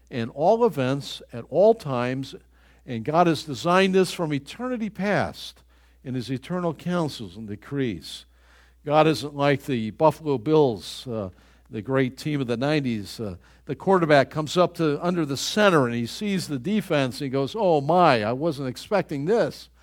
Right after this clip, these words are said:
I better call an audible." God is not like that. There's no audibles. There's no plan B with God. It's all plan A. We talked about that when we introduced the book of Ecclesiastes,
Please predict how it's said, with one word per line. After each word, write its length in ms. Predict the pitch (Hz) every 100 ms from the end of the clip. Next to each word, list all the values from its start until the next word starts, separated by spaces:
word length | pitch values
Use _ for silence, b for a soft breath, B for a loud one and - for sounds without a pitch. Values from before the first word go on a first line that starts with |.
| _ _ _ _
I 100 | 147
better 280 | 131 151 123
call 320 | - 135 123
an 80 | 113
audible." 440 | 113 101 - - _ _ _ _ _ _ _ _ _
God 160 | 208 202
is 160 | 175 226
not 140 | 226
like 240 | 226 226
that. 260 | - 107 90
There's 180 | 139 123
no 200 | 208 208
audibles. 760 | 202 208 165 113 104 127 -
There's 240 | 170 151 143
no 220 | 190 190
plan 480 | 175 - 190 185 170
B 260 | 151 185
with 220 | 175 139 -
God. 360 | 196 190 143
It's 180 | 110 -
all 280 | 180 180 165
plan 560 | - 185 185 185 165 190
A. 500 | 190 202 165 107 73 _ _ _ _ _ _ _ _ _ _ _ _ _ _ _
We 80 | 156
talked 280 | 170 196 190
about 260 | 170 160
that 180 | 175 160
when 160 | 175 165
we 140 | 165
introduced 640 | 175 175 147 226 196 - -
the 80 |
book 240 | 110 170 -
of 100 | 147
Ecclesiastes, 1200 | 139 180 180 139 165 170 175 - 139 101 -